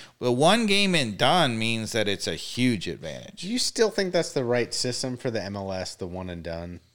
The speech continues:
Speaker 1: No.
Speaker 2: Yeah, the aggr-,
Speaker 1: <laughs>
Speaker 2: the aggregate two games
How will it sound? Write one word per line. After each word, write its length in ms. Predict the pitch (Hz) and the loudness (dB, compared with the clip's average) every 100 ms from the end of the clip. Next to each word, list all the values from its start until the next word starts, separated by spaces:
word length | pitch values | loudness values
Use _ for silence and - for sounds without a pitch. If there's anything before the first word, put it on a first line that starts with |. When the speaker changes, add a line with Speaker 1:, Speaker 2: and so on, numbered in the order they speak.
| _ | _
Speaker 1:
No. 540 | - 90 135 135 78 - _ _ _ _ | -4 0 4 2 0 -8 _ _ _ _
Speaker 2:
Yeah, 160 | 135 | -2
the 160 | 90 110 - | -2 -4 -2
aggr-, 360 | 131 151 156 156 | 0 2 2 2
Speaker 1:
<laughs> 20 | |
Speaker 2:
the 120 | 151 135 | 2 2
aggregate 540 | 135 156 165 160 156 107 | 2 2 2 0 0 0
two 180 | - 135 | -2 0
games 720 | 113 104 113 123 127 - | 0 0 0 -2 -2 -4